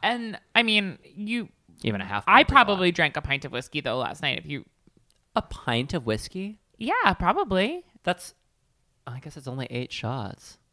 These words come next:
Speaker 1: I mean, I
Speaker 2: <laughs>
Speaker 1: prob-
Speaker 2: Yeah.
Speaker 1: yeah. <laughs>
Speaker 2: Says the guy from Wisconsin. It's like, "Well, it really is only eight shots. It's not that big of a deal."
Speaker 1: <laughs> Yeah,
Speaker 2: And if one of
Speaker 1: only
Speaker 2: those
Speaker 1: eight
Speaker 2: shots
Speaker 1: shots.
Speaker 2: is like a f-,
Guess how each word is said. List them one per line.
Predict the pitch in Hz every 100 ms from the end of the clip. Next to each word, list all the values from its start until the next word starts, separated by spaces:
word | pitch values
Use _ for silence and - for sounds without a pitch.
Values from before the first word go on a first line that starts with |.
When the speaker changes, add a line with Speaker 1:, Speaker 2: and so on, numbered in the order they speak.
| _ _ _ 233
Speaker 1:
I | 254
mean, | 247
I | 226 214
Speaker 2:
<laughs> |
Speaker 1:
prob- | 175 208 196
Speaker 2:
Yeah. | 180 - 165
Speaker 1:
yeah. | 262 254 214 208
<laughs> | - - - - - - 208 247
Speaker 2:
Says | 240 269 - 285
the | 139
guy | 139 143
from | 330
Wisconsin. | 127 - 139 -
It's | 135
like, | 120
"Well, | 123 139
it | 143 127
really | - 220 123
is | 151
only | 120 113 98
eight | 87
shots. | 104 113 98
It's | -
not | 107 349
that | - -
big | - -
of |
a | -
deal." | 80 190
Speaker 1:
<laughs> | -
Yeah, | - - 180 -
Speaker 2:
And | 151
if | 190
one | 151
of | 185
Speaker 1:
only | 165
Speaker 2:
those |
Speaker 1:
eight | 160
Speaker 2:
shots | 113 135
Speaker 1:
shots. | 135
Speaker 2:
is |
like | 107
a |
f-, | 104